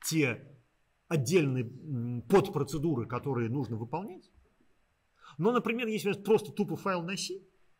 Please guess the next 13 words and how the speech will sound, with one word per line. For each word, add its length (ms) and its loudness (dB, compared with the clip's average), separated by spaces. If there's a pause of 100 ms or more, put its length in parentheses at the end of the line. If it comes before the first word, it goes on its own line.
(560)
то 100 6
сборка 400 6
ф-, 160 -6 (1200)
программного 500 4
продукта 400 0
из 80 -2
файла 220 -4
на 120 -6
C — 460 -10
это 180 0
просто 280 -2
сборка 300 -2
без, 240 -4